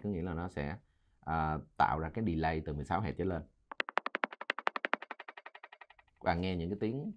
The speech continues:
lách cách, lách cách ở phía trên, đó là cái tiếng delay trong cái này nó tạo ra. Mode thì các bạn có thể chọn là time theo thời gian là theo milli giây, hay là theo note là từng note,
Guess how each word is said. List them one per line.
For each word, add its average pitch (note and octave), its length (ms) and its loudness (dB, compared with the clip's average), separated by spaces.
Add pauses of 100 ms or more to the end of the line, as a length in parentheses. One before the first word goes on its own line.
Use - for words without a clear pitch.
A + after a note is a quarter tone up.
(300)
lách B2+ 160 -4
cách, C3 100 -2
lách B2+ 180 -2
cách A#2+ 140 -4 (340)
ở F2+ 100 -2
phía - 200 -2
trên, F#2 240 2 (120)
đó G2 160 6
là F#2+ 140 2
cái F#2 140 -4
tiếng C3 280 2
delay E2+ 460 4
trong F2+ 140 0
cái F#2 80 -2
này E2+ 140 -2
nó F2+ 100 -2
tạo - 240 0
ra. F2 220 0 (520)
Mode C3 320 8
thì F#2+ 100 2
các A#2 100 4
bạn F2 140 6
có G#2 80 4
thể F#2 140 8
chọn D2 260 6
là D2+ 60 2 (120)
time G#2 280 6 (920)
theo A2 260 4
thời E2 240 4
gian G2 360 6
là E2 180 0
theo F#2+ 200 0
milli G2 280 4
giây, F#2 240 4 (440)
hay F#2+ 80 -2
là E2 160 2
theo G2 160 -2
note G#2+ 320 6 (220)
là D#2 360 0
từng E2 200 0
note, F#2+ 320 0